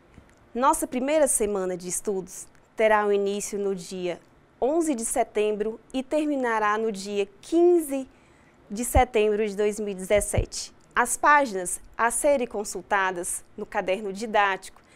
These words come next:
será da página quatro até a página treze. Os objetivos dessas aulas serão conhecer um pouco da história da olericultura, sua importância,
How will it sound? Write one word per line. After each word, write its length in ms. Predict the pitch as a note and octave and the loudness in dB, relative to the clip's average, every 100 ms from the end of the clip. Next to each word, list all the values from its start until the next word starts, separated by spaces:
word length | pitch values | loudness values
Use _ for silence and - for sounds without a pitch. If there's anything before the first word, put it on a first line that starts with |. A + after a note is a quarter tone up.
| - | -16
será 360 | - A3+ G3+ F3+ | -4 2 4 4
da 140 | F#3 | 0
página 500 | F#3 F3+ F#3 F#3+ F3+ - _ _ - | -2 -4 -4 -8 -8 -14 _ _ 4
quatro 480 | G#3 F#3+ G#3 - - B3+ | 6 8 6 -2 -2 2
até 320 | C4+ D4 C4+ | 4 4 2
a 80 | C#4 | 2
página 460 | B3 A3 A3+ B3+ | 2 0 0 -6
treze. 500 | - F3 C3+ - - - - - - | -6 -8 -8 -14 -18 -18 -20 -20 -10
Os 160 | G#3+ G#3 | -4 -2
objetivos 720 | F#3+ G3 G3+ G3+ A#3 G#3+ F#3 | -2 0 0 0 -4 -4 -2
dessas 420 | F#3+ F#3 F#3 F#3 | -2 -2 -4 0
aulas 480 | G3+ F3+ F3+ - - _ | 0 0 -4 -12 -20 _
serão 460 | - A#3+ A3 E3+ - - - | -4 2 4 2 -4 -12 -2
conhecer 640 | C4+ B3+ A3 - C#4+ C4+ | 2 4 2 2 0 0
um 100 | C#4 | -2
pouco 560 | - B3+ C#4 D4+ C#4 A3+ | 0 2 2 0 -4 0
da 160 | G#3 | 0
história 440 | G3+ - G3 F#3+ F#3 | 0 -2 -2 -2 -2
da 100 | F#3 | -4
olericultura, 800 | F3+ F3+ G3+ G3 G#3 G3+ G3 G3 - - - | -4 -6 -10 -10 -8 -6 -6 -8 -20 -20 -12
sua 320 | - B3 B3+ | -6 -2 -2
importância, 1000 | B3+ B3 B3 - A#3+ A#3+ A#3+ - G#3+ | 0 0 0 0 2 2 0 -4 -4